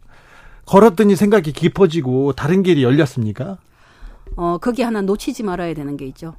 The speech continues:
Speaker 2: 생각에 머물 거냐,
Speaker 1: 네.
Speaker 2: 어, 변화에 대해서도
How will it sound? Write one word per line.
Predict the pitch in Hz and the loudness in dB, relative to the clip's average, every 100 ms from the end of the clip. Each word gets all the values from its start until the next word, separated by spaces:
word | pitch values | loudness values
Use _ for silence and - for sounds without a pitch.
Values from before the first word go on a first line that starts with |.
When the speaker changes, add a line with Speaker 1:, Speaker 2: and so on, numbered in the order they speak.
| - 151 | -16 -16
Speaker 2:
생각에 | - 311 311 294 | -2 0 0 0
머물 | 214 165 190 | -2 -2 -2
거냐, | 196 165 147 156 - | -4 -6 -6 -10 0
Speaker 1:
네. | 151 147 160 - - | 2 2 0 -12 -14
Speaker 2:
어, | 170 160 156 151 - | -8 -8 -8 -12 -6
변화에 | 208 233 262 247 226 | -2 0 0 -2 -4
대해서도 | 185 170 160 165 170 175 | -4 -6 -6 -8 -8 -10